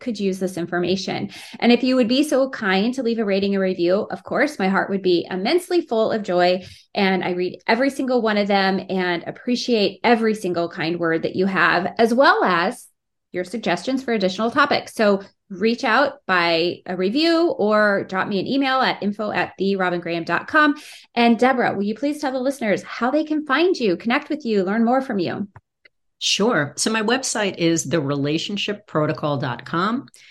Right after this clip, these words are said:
Speaker 2: That's also, uh, who I am on Instagram, although I haven't been as active there. I'm much more active on LinkedIn, Deborah, D E B R A Roberts. And my program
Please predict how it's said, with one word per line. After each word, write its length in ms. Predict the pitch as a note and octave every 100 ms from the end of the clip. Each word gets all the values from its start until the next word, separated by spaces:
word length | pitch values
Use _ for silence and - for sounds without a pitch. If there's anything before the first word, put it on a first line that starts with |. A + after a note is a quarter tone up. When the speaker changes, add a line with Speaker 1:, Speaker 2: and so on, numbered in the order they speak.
| _ -
Speaker 2:
That's 300 | D#3 D#3 D#3+
also, 580 | D#3 - E3 D#3 C#3+ -
uh, 320 | C#3+ C3+ B2 B2+ - -
who 160 | D#3+ D#3
I 120 | D3
am 200 | D3 C#3+
on 220 | C#3+ C#3
Instagram, 640 | F#3 - F#3+ F3+ F3 F3
although 160 | D3 B2+
I 20 |
haven't 260 | D3 F#3+ E3+
been 120 | D#3
as 160 | C#3+ -
active 380 | D#3 D3 D#3+ C3+
there. 240 | D3+ D3 -
I'm 200 | D#3 D#3+
much 260 | G3 G3+
more 140 | E3+ D3+
active 280 | C#3 C#3+
on 120 | C3+ B2+
LinkedIn, 560 | C#3 F#3+ A#3+ A#3+ D#4+ - _ _ _ _ -
Deborah, 340 | E3 C#3 E3
D 180 | C#3 E3
E 200 | E3+ D3+
B 200 | C3+ D#3
R 180 | D3 C#3+
A 240 | C#3+ C#3+
Roberts. 800 | B2+ C3 C#3+ F#3 A3 A3+ - - - - - -
And 240 | F3 E3+
my 140 | E3+
program 880 | E3 G#3+ G#3+ G#3 G3+ G3 F#3 F#3 -